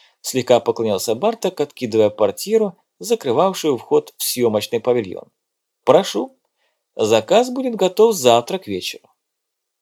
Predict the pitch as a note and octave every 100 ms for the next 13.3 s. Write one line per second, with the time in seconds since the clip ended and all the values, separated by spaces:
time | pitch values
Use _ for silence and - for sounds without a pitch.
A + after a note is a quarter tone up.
0 | _ _ - F#2 F#2 F2 E2+ G3+ D3+ C#3+
1 | B2+ C3 A#2+ F#2+ B2+ C3 B2+ A2 D#2+ D2+
2 | - - _ _ _ _ _ _ _ -
3 | - - F3 - G2 G#2+ F#3 C#3+ A#2+ B2
4 | C3+ A#2 - A2+ A2+ - A2 G#2+ G#2 G2+
5 | - D#3 G3 - F3+ F3 _ _ D#3 D3+
6 | G#2+ C#3 D#3+ C#3 - A#2+ A2 A#2 A2 A#2
7 | G2 - - B2 G2+ - _ _ _ _
8 | _ _ _ _ _ _ _ - B2 C#3
9 | A3+ - - - D#3+ - C3+ - E3+ E3
10 | - B2 A#2 B2 - C#3 B2 A#2+ A#2+ B2
11 | A2+ - C3 A2 A2 - A2+ A2 A#2+ A2
12 | A2+ A2+ - A#2 A2 - G2+ - G2+ -
13 | G3 -